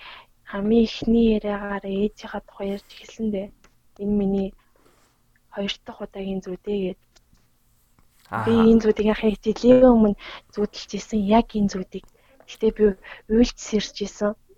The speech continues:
Speaker 2: Чи бичиж авсан уу?
Speaker 1: Уйлж сэрж исэн.
Speaker 2: Аха.
Speaker 1: Энэ тухай би бичиж авсан байдаг, тий.
Speaker 2: Аха.
Speaker 1: Уйлж сэрж исэн. Түүнийхээ дараа би яг маргааш нь бүр гинт шал өөр хүн болсон байдаг.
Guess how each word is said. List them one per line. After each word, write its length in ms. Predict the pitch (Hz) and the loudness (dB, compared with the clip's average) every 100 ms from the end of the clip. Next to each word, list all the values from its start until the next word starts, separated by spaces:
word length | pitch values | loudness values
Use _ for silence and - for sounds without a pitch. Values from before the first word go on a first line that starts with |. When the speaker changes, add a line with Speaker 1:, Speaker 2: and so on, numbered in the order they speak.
| - | -12
Speaker 2:
Чи 120 | 139 | -8
бичиж 320 | 110 110 139 | -6 -6 -4
авсан 320 | 127 - - 107 | -6 -6 -6 -6
уу? 80 | - - - _ - _ _ _ _ - - - - | -8 -18 -20 _ -20 _ _ _ _ -20 -20 -12 0
Speaker 1:
Уйлж 240 | 226 233 - | 2 2 -2
сэрж 280 | 220 - - | -4 -2 -2
исэн. 320 | - 107 104 _ - | -4 -4 -10 _ -10
Speaker 2:
Аха. 320 | 113 101 92 - | -8 -6 -10 0
Speaker 1:
Энэ 200 | 240 240 | 4 4
тухай 280 | - 226 220 | 2 0 2
би 120 | 220 | 2
бичиж 320 | - - 233 | 0 -6 -4
авсан 280 | - - 233 | -4 0 0
байдаг, 320 | 208 208 - - | 0 -4 -6 -2
тий. 240 | 226 220 - - | 0 0 -2 -6
Speaker 2:
Аха. 280 | 220 208 196 | -6 -4 0
Speaker 1:
Уйлж 240 | 240 247 | 2 2
сэрж 200 | - 208 208 | -2 -6 -8
исэн. 200 | - 208 | -10 -10
Түүнийхээ 520 | 226 262 277 254 247 | 4 8 8 6 2
дараа 280 | 214 220 226 | 4 4 4
би 200 | 240 226 - - - | 2 -2 -4 -12 2
яг 200 | 294 294 | 6 8
маргааш 560 | 233 226 247 - 233 | 8 6 2 0 -2
нь 120 | 226 - - - | -2 -2 -14 -2
бүр 160 | 190 - | -2 4
гинт 320 | 349 440 - - _ _ | 6 6 4 -16 _ _
шал 280 | - - 453 | -4 4 6
өөр 240 | 285 269 269 | 10 10 8
хүн 160 | 240 220 | -2 -4
болсон 400 | 214 - 254 240 | -6 -6 -2 4
байдаг. 440 | 226 226 247 | 4 2 -4